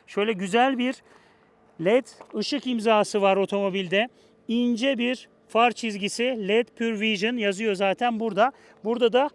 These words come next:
krom aksesuarlarla desteklenmiş. Bu modelde altın rengi kaplamalar var ve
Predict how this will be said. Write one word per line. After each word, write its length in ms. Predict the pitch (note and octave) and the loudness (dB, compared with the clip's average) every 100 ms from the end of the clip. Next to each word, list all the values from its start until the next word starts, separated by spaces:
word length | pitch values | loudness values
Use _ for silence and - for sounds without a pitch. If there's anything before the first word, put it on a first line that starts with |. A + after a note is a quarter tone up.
| _ - - | _ -12 -4
krom 340 | G#3 B3 E4 _ _ _ _ _ _ _ _ - | 2 2 2 _ _ _ _ _ _ _ _ -2
aksesuarlarla 1000 | G#3 - A#3+ - A3+ A3+ A3+ A3 B3+ C4 | -2 0 -2 4 4 6 6 4 4 2
desteklenmiş. 840 | A#3 A3 A3+ A3+ A#3+ A3 G#3 - - _ _ - | 2 0 -2 0 0 0 -2 -6 -12 _ _ -2
Bu 160 | G#3+ D4 | 2 6
modelde 720 | C#4+ C4+ C4 B3+ A#3 D4 E4 _ _ _ - | 4 6 4 2 2 2 2 _ _ _ -2
altın 520 | G3 G#3 G#3 D#4 E4 | 2 4 4 2 4
rengi 380 | D4 C4+ B3 C#4+ | 4 2 0 -2
kaplamalar 680 | - A3+ B3 A#3+ A#3+ B3 B3 | 2 4 4 2 4 6 6
var 260 | A#3 C4 - _ _ _ F3+ | 4 0 -2 _ _ _ -6
ve 280 | G#3 B3 | -2 -2